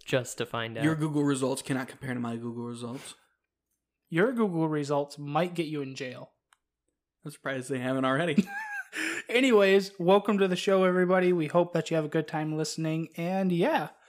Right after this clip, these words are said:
Speaker 3: how have you two been lately?
Speaker 2: I think Weez is busy, so I suppose I'll start.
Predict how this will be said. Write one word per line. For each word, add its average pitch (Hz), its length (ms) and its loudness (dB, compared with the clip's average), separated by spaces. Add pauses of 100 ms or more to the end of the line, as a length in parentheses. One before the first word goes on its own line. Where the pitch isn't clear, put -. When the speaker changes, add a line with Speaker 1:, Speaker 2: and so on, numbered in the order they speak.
(260)
Speaker 3:
how 254 180 4
have 247 120 2
you 247 220 2
two 175 300 2
been 139 360 -4 (120)
lately? 143 400 -10 (1900)
Speaker 2:
I 135 80 -12
think 131 180 -10
Weez 131 220 -4
is 123 100 -8
busy, 127 320 -4
so 131 160 -6
I 147 60 -8
suppose 127 260 -6
I'll 123 120 -4
start. 131 240 -8